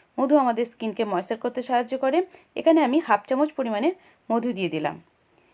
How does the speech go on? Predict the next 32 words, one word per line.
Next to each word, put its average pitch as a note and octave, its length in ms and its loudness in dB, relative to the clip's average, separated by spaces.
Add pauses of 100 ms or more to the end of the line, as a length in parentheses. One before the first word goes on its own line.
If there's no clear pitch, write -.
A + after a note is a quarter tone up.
(540)
এরপর D4 360 6 (220)
আমি G#3+ 120 0 (100)
এর B3 120 0
ভেতরে G3+ 300 6 (100)
দিয়ে A#3+ 200 0
দেবো F#3+ 160 0 (340)
নারকোলের A3+ 480 0 (100)
তেল। D#3 180 -2 (600)
তোমরা D4+ 220 6 (160)
যে E4+ 160 2
কোনো D#4+ 120 6 (100)
নারকোলের B3+ 440 0
তেল C4 200 0
তোমরা B3 240 -2
নিতে G3+ 200 -4
পারো। G#3+ 160 4
এখানে C4 200 -4
আমি C4+ 140 -4
প্যারাশুট G#3 360 2 (320)
কোকোনাট C#4+ 380 0
অয়েল C#4 180 0
নিয়ে C#4 140 -2
নিয়েছি, D4 300 0
হাফ B3 180 0
চামচ A3 240 -2
পরিমাণে A3 280 -2 (100)
দিয়ে F#3 180 -2
দিলাম। D#3+ 200 -6 (640)
এবারে D4+ 260 0
সমস্ত C4 260 -4 (100)
উপকরণগুলোকে A3 640 -2 (220)
ভালো G3+ 240 2